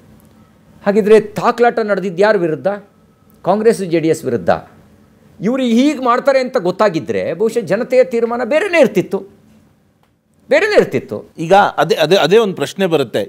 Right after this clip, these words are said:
Speaker 2: ಈಗೂ ಕೂಡ
Speaker 1: ಈಗ,
Speaker 2: ಆ ಥರದ
Speaker 1: ಈಗ ಅವತ್ತು,
Speaker 2: ಸನ್ನಿವೇಶಗಳು,
Speaker 1: ಈಗ ಚುನಾವಣೆ
Speaker 2: ಈ ಹಿಂದೆ
Speaker 1: ಸಂದರ್ಭ-,
Speaker 2: ಆದಂಥ
Speaker 1: ಚುನಾವಣೆ,
Speaker 2: ಸನ್ನಿವೇಶಗಳು.
Speaker 1: ಚುನಾವಣೆ ಸಂದರ್ಭದಲ್ಲಿ,
Speaker 2: ಸರ್, ಈಗ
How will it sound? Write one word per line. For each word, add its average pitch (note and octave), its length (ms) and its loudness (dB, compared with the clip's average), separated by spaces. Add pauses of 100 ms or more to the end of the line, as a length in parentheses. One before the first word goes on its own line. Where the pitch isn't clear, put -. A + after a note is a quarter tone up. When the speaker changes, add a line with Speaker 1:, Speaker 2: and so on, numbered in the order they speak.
Speaker 2:
ಈಗೂ G#3 280 -2
ಕೂಡ G#3 180 -6
Speaker 1:
ಈಗ, B3+ 60 -2
Speaker 2:
ಆ G#3+ 140 2
ಥರದ B3 220 0
Speaker 1:
ಈಗ C4 100 2
ಅವತ್ತು, A#3+ 300 0
Speaker 2:
ಸನ್ನಿವೇಶಗಳು, B3 320 0
Speaker 1:
ಈಗ A#3 240 0
ಚುನಾವಣೆ B3+ 480 0
Speaker 2:
ಈ - 20 -4
ಹಿಂದೆ A3 160 0
Speaker 1:
ಸಂದರ್ಭ-, B3+ 260 0
Speaker 2:
ಆದಂಥ B3 280 -2
Speaker 1:
ಚುನಾವಣೆ, A3+ 200 0
Speaker 2:
ಸನ್ನಿವೇಶಗಳು. A#3+ 600 0
Speaker 1:
ಚುನಾವಣೆ C4+ 460 0
ಸಂದರ್ಭದಲ್ಲಿ, F#3+ 540 -2
Speaker 2:
ಸರ್, F#3 140 2
ಈಗ E3 120 2